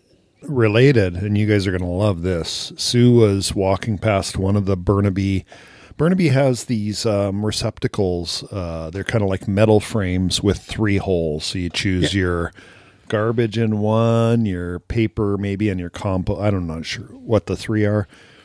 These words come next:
Speaker 1: She saw that, and, uh, the service guy had come around, the guy that takes,
Speaker 2: Mm-hmm.
Speaker 1: collects it,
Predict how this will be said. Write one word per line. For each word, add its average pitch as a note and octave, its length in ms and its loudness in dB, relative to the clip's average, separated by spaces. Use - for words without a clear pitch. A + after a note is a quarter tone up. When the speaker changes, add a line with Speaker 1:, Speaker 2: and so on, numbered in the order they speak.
Speaker 1:
She - 180 -6
saw B2+ 320 2
that, G#2+ 400 2
and, G#2 280 2
uh, G2 380 0
the A#2 120 -2
service C#3+ 420 2
guy A2+ 200 2
had G2+ 180 0
come A2+ 180 0
around, F#2 360 0
the F2+ 60 -6
guy G2+ 200 2
that F#2 160 -6
takes, A#2+ 360 0
Speaker 2:
Mm-hmm. A#2+ 100 4
Speaker 1:
collects A2+ 420 0
it, C#3+ 160 0